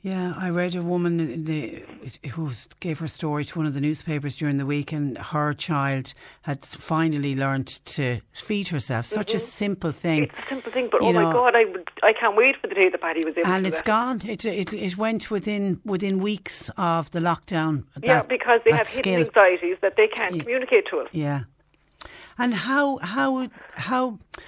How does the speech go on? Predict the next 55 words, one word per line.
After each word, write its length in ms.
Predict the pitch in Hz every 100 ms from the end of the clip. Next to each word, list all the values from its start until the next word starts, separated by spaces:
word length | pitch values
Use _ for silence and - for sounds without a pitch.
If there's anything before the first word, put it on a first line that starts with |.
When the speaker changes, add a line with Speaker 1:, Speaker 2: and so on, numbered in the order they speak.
| - - -
Speaker 1:
how 200 | 302 269
is 240 | 269 262
Paddy 380 | - 185 165 139
doing 340 | 147 135 117 110 - -
in 160 | 170 143
Colette? 380 | 139 127 107 - - -
Speaker 2:
He's 220 | 302 330
not 160 | 359 359
too 100 | 349
bad 200 | 339 311
at 40 |
the 80 | 233
moment. 220 | 233 208
Like, 140 | 202 208
we 80 |
have 100 | 233
a 40 | 208
routine 340 | 226 226 233
now 160 | 208 214
in 80 | 202
place 220 | 208 196
at 60 | 196
home. 320 | 196 190 180 _ - _ -
His 140 | 202
dad 200 | 196 190 202
takes 200 | 190 -
him 80 |
out 120 | 196 196
for 60 |
a 60 | 190
walk 260 | 190 196
around 140 | 208 190
the 60 |
park 280 | - 196 190 -
here 100 | 196
in 80 | 180
Ballantyre 480 | 190 185 196 190 175
every 160 | 185 180
morning. 400 | 180 180 185 180 - _ _ _ _ -
Uh, 180 | 170 165 160
he 80 |
loves 220 | 180 175 175
that, 240 | 196 190 -
getting 200 | 175 185
out. 160 | 175
He 80 | 170
likes 200 | 175 185
the 80 | _
park 320 | - 185 175
in 80 | 165
the 60 | 165
morning 280 | 170 165 165
when 80 |
it's 100 | 160 -
quiet 320 | - 165